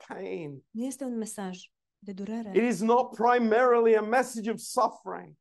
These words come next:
Speaker 2: Și nu este, în primul rând, un mesaj al suferinței,
Speaker 1: It is a message of love.
Speaker 2: ci este un mesaj al dragostei.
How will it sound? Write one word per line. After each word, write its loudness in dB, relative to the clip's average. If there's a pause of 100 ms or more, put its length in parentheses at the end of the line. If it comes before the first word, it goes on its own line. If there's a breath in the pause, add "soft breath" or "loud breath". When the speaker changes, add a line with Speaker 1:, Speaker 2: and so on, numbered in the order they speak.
(180)
Speaker 2:
Și -12
nu -6
este, -6
în -6
primul -6
rând, -6
un -8
mesaj -10 (200)
al -12
suferinței, -12
Speaker 1:
It -6
is -4
a -6
message -12 (160)
of -12
love. -12 (420)
Speaker 2:
ci -16
este -10
un -6
mesaj -8
al -8
dragostei. -12